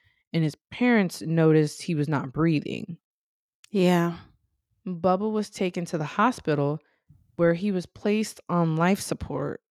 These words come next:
Speaker 1: because both sides of his brain were swollen and he could not breathe on his own.
Speaker 2: Yeah.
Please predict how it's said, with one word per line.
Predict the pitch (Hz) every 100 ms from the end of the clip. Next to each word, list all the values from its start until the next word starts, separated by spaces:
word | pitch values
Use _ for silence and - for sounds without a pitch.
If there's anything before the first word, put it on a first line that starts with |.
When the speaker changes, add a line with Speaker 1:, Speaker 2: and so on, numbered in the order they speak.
| _
Speaker 1:
because | 185 - 196 180 - - _ _
both | 165 190 302 - -
sides | - - 196 196 185
of | - 160
his | 185 151
brain | - 151 196 156 139 139 - _ _ _ _ _
were | 170 160
swollen | - - 190 196 165 - - - - _ _
and | - 160
he | 165 180
could | 180 160
not | 165 180 165
breathe | 160 170 170 151
on | 143 143
his | 143 147
own. | 156 127 98 170 - _ - -
Speaker 2:
Yeah. | 214 170 170